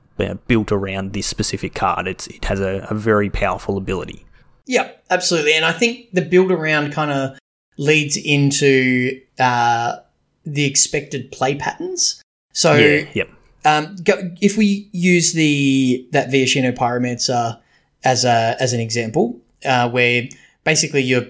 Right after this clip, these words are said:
Speaker 2: just trying to get your opponent from twenty to zero, uh, as fast as your little mountains will allow,
Speaker 1: <laughs>
Speaker 2: uh, the, um, how that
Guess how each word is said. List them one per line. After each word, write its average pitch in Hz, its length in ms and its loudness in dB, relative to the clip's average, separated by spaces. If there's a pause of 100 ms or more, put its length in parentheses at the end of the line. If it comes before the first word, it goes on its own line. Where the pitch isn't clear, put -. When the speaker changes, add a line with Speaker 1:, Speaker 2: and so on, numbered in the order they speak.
(160)
Speaker 2:
just - 300 -2
trying 135 180 2
to 127 60 -2
get 127 120 0
your 123 120 -6
opponent 123 320 -6
from 120 120 -8
twenty 123 280 -2
to 117 100 -6
zero, 117 460 -4 (160)
uh, - 20 0
as 127 340 0
fast 120 360 0
as 120 560 -2
your 127 240 -2
little 120 240 -2
mountains 131 420 -2
will 120 180 -4
allow, 127 500 -4 (240)
Speaker 1:
<laughs> - 260 0
Speaker 2:
uh, 135 300 6 (540)
the, 143 720 2
um, 135 640 2 (440)
how 170 340 4
that 156 400 2